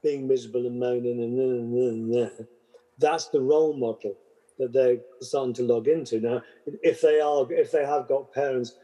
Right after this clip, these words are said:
who are facing the challenge, who are sorting things out and are going forward to fulfill themselves,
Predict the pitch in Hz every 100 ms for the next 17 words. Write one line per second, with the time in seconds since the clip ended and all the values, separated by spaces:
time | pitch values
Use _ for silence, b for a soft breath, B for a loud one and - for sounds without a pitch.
0 | b - 135 135 147 - 143 127 - 123
1 | 120 - 131 120 113 107 123 127 147 -
2 | 135 120 117 104 113 110 113 113 110 B
3 | B B 135 131 139 127 139 123 113 -
4 | 135 127 120 - - 117 - 156 160 117
5 | 101 - 104 107 107